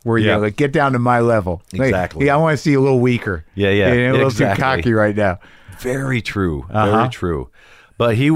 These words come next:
Speaker 2: he was a real honest guy.
Speaker 1: Yeah.
Speaker 2: A real honest guy. Uh, and I really appreciate the fact that he got us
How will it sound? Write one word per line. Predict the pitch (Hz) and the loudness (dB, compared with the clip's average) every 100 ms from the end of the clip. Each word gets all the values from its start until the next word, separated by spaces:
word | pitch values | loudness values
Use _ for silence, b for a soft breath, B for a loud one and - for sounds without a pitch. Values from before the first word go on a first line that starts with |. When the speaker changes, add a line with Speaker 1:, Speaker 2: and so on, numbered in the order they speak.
| - | 2
Speaker 2:
he | 139 | 2
was | 170 190 | 2 2
a | 139 | 0
real | 131 131 | 2 2
honest | 120 117 98 - | 2 0 -2 -2
guy. | 101 87 67 110 | 0 0 -2 -2
Speaker 1:
Yeah. | 104 87 | 0 0
Speaker 2:
A | |
real | 95 113 104 | -2 -4 -2
honest | 104 101 - | -4 -6 -2
guy. | 104 98 98 B B - | 0 0 -2 B B -4
Uh, | 92 90 82 80 B B B | 0 0 -2 -4 B B B
and | 101 92 87 85 - | -8 -6 -6 -8 -10
I | 98 104 101 82 | -6 -2 -4 -6
really | 85 95 120 120 101 | -8 -4 -2 0 -2
appreciate | - 107 107 - 104 98 98 80 | -4 -6 -6 -4 -2 -2 -2 -6
the | 85 | -12
fact | - 92 92 - | -4 -2 -2 -2
that | 92 80 | -4 -2
he | 92 92 90 | -4 -4 -4
got | - 87 85 | -2 0 0
us | - | -4